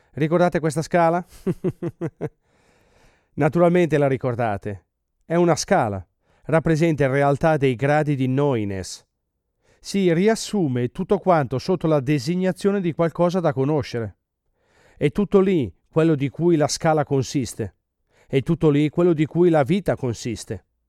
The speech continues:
Beh, proprio sotto quella scala abbiamo una cosa chiamata non conoscere,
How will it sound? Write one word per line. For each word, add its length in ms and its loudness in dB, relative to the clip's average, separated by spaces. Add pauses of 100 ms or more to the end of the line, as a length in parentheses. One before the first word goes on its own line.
(680)
Beh, 300 0
proprio 240 -2
sotto 260 -2
quella 280 2
scala 600 -2
abbiamo 360 -2
una 180 -2
cosa 340 -2
chiamata 460 -2
non 240 -4
conoscere, 640 -6